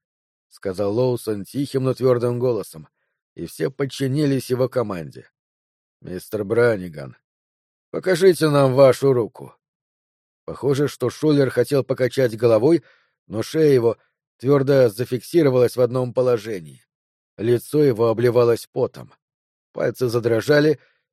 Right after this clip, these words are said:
и перевернули карты, среди которых была пятерка треф, пятерка бубен, четверка червей, валет бубен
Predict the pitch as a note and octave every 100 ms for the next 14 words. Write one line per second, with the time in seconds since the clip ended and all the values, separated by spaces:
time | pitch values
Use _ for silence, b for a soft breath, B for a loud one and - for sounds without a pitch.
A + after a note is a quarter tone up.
0 | _ G2 A2+ C#3 C#3+ D3 F3 D3+ C3 F3
1 | D3 B2 G#2 G#2+ A#2+ B2 D#3+ D3 B2+ A2+
2 | A#2+ A#2+ - A#2 A#2+ G2+ G2 F#2 A2 C#3
3 | - _ _ _ _ - - A2+ - G2+
4 | G2 F#2 B2+ C#3 - _ _ _ - G2+
5 | B2 A2+ G#2 - F#2 G2+ C#3+ C3+ _ _
6 | _ _ C#3+ B2+ C3+ B2 B2+ C3 B2